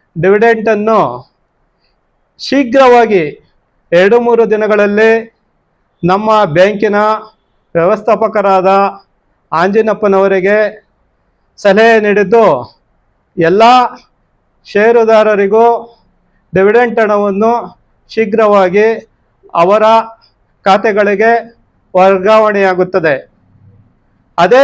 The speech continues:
ರೀತಿ ಪ್ರತಿ-, ಪ್ರತಿಭಾ ಪುರಸ್ಕಾರವನ್ನು ಇದೇ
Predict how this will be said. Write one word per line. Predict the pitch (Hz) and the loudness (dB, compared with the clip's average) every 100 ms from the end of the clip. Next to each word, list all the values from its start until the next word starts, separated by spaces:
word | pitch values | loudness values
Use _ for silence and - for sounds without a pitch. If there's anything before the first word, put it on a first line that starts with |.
| 269 | 2
ರೀತಿ | 254 262 262 262 254 _ _ _ _ _ _ _ _ _ 208 | 0 0 0 -2 -6 _ _ _ _ _ _ _ _ _ -2
ಪ್ರತಿ-, | 214 226 277 262 - | -2 2 0 0 -2
ಪ್ರತಿಭಾ | 208 208 240 262 254 | -4 -4 -2 0 0
ಪುರಸ್ಕಾರವನ್ನು | 240 226 247 233 214 208 214 226 165 135 - _ _ _ _ | -2 -2 -2 0 0 -2 -2 -2 -2 -4 -16 _ _ _ _
ಇದೇ | 185 202 | -2 2